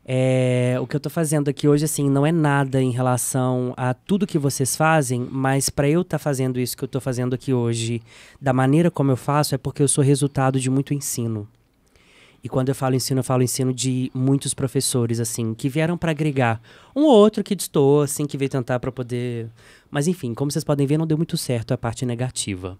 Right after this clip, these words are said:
E eu tenho muito a agradecer, eu sempre faço, sempre que eu tenho oportunidade, eu faço questão de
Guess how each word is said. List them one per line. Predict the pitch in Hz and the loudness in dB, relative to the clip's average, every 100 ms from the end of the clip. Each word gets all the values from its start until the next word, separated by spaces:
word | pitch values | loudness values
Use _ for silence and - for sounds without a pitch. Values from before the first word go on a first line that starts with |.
| _ _ - - - - | _ _ -20 -20 -20 -8
E | 131 131 131 131 | 0 2 4 4
eu | 135 | 2
tenho | 147 139 | 0 0
muito | 139 143 | 0 0
a | |
agradecer, | 143 143 135 127 - 127 | 0 0 0 -2 0 2
eu | 131 | 2
sempre | 143 143 | 0 -6
faço, | - 123 - 123 | -4 -6 -4 -8
sempre | 120 139 - | -6 -8 -6
que | |
eu | 139 | -6
tenho | 127 | -6
oportunidade, | 127 127 123 123 123 120 123 127 | -6 -4 -2 -2 -2 -4 -6 -6
eu | 123 | -8
faço | - 127 - | -6 -8 -6
questão | 135 - 135 123 123 | -8 -6 -6 -4 -4
de | 120 120 117 | -4 -4 -4